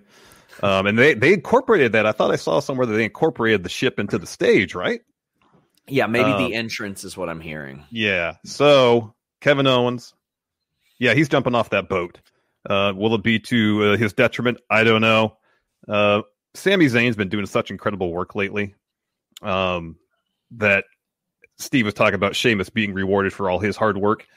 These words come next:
Speaker 1: They could see, uh, you know, they could see Sami doing awesome work week in and week out, reward him with the huge win over Kevin Owens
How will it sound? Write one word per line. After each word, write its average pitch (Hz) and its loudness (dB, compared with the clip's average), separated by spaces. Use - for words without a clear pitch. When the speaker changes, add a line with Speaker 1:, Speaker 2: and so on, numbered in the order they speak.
Speaker 1:
They 104 0
could 101 -4
see, 107 -2
uh, 90 -4
you 120 -2
know, 95 2
they 98 2
could 92 -12
see 104 -4
Sami 95 -2
doing 92 -4
awesome 104 2
work 101 2
week 101 -2
in 98 -2
and 98 2
week 92 0
out, 98 0
reward 101 2
him 98 -2
with 92 -2
the - -18
huge 98 -6
win 95 -2
over 90 -2
Kevin 95 -2
Owens 92 -2